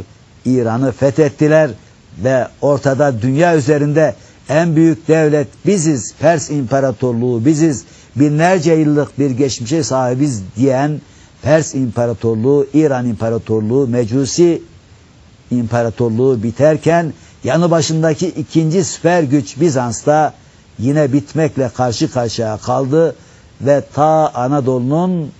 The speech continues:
Anadolu'nun ortalarına kadar Müslümanlar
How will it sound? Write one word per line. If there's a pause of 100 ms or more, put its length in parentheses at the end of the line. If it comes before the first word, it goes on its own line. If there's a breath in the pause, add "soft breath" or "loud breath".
(100)
Anadolu'nun (300 soft breath)
ortalarına
kadar
Müslümanlar